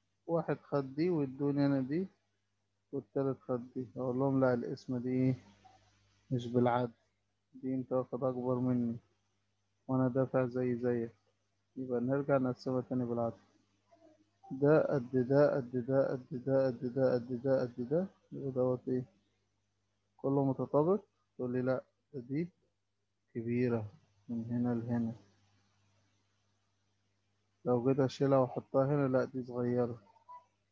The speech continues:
يبقى دي برضه إيه؟ مش متطابقة. طب دي؟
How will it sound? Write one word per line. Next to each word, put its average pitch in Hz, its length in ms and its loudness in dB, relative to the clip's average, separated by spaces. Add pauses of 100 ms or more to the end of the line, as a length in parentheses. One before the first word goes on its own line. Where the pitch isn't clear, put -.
(120)
يبقى 131 200 -2
دي 123 100 0
برضه 123 380 0
إيه؟ 123 140 0 (180)
مش - 160 -16
متطابقة. 117 600 -10 (1300)
طب 131 240 2
دي؟ 151 220 6